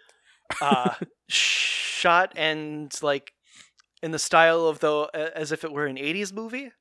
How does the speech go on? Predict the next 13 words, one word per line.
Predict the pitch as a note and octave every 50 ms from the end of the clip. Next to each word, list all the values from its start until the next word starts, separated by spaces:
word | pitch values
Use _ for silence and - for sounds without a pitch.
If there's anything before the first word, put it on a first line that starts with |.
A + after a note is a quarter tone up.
| _ _ _ _ _ _ _ _ _ _ _ _ _ _ _ _ _ _
Um, | - D3+ C#3+ C3+ C3+ C3 B2+ C3+ - _ _
it's | F3 E3 -
about, | F3 F3+ F#3+ -
it's | F#3 E3+ -
a | F3
wasteland | D#3 E3+ F3 F3+ - - F#3+ F3+ F3 E3+ E3+ E3+ E3 D#3+ - - - - _ _ _ -
post-apocalypse | - D#3+ - - D3 - E3 D3+ D#3 - D#3 D#3 D3 - -
kind | - D#3+ D3+ D3+
of | C#3+
thing | - D#3+ D#3 D3 D3 D3 - _ _ _
with | - C#3+ C3+ -
robots | C#3+ D3 D3 C#3+ D3+ C#3+ C#3 C#3+ - -
and, | C#3 B2+ B2+ B2